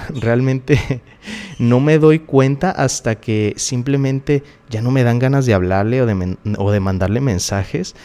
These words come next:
Ocurre como muy gradual, me va desinspirando, de que digo, bueno, no le presta atención a su descanso, a su, a su alimentación, eh, pone cualquier excusa para ir a, a ejercitarse y simplemente yo me voy desinspirando al grado de que ya no le hablo de nada,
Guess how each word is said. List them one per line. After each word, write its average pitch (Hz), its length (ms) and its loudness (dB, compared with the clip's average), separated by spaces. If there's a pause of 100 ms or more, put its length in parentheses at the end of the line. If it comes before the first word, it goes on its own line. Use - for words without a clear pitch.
(160)
Ocurre 110 380 -2
como 143 260 -2
muy 110 240 0
gradual, 123 520 2
me 139 140 0
va 98 140 0
desinspirando, 110 1120 -2 (280)
de 104 120 -6
que 104 120 -2
digo, 101 200 0
bueno, 113 360 -2
no 110 140 -2
le 113 100 -2
presta 110 280 -4
atención 101 440 -6
a 104 40 -6
su - 160 -10
descanso, 135 640 -4
a 127 40 -2
su, 104 440 -4
a 98 80 -4
su - 140 -4
alimentación, 107 880 -2 (500)
eh, 101 460 -4 (280)
pone 113 220 -4
cualquier 113 320 0
excusa 120 400 -6
para 107 200 -2
ir 107 140 -2
a, 104 340 -2 (280)
a 107 120 -6
ejercitarse 135 880 -2
y 135 120 -2
simplemente 190 720 -4
yo 180 100 -2
me 185 140 0
voy 170 220 2
desinspirando 131 880 -2
al 165 100 -2
grado 127 240 0
de 147 80 -2
que 95 180 -2
ya 98 200 -4
no 135 160 0
le 120 160 2
hablo 110 260 0
de 87 140 0
nada, 82 360 -6